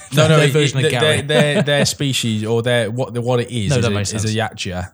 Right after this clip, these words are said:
Speaker 2: Oh,
Speaker 1: apparently.
Speaker 2: fair enough.
Speaker 1: Y A U T J A.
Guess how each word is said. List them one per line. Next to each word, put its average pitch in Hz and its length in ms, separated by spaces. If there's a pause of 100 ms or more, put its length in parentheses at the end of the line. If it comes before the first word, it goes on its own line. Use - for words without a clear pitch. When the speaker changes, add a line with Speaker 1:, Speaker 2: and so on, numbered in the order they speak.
Speaker 2:
Oh, - 40
Speaker 1:
apparently. 95 340
Speaker 2:
fair 101 100
enough. 104 260
Speaker 1:
Y 127 380
A 117 140
U 104 360
T 110 320
J 104 300
A. 87 280